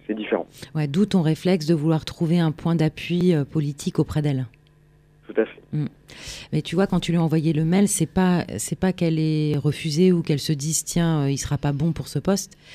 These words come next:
Speaker 2: C'est juste que tu vois bien qu'elle a pas envie de prendre position là-dessus.
Speaker 1: Tout à-, oui, c'est ce que je pense aussi, hein.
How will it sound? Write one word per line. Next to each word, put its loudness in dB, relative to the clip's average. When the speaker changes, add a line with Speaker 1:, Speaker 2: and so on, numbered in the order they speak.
Speaker 2:
C'est -6
juste 0
que -2
tu -4
vois 4
bien 2
qu'elle 0
a 0
pas -2
envie 0
de -12
prendre -2
position -2
là-dessus. -2
Speaker 1:
Tout -4
à-, -2
oui, 0
c'est -16
ce -18
que -10
je -12
pense -12
aussi, -10
hein. -8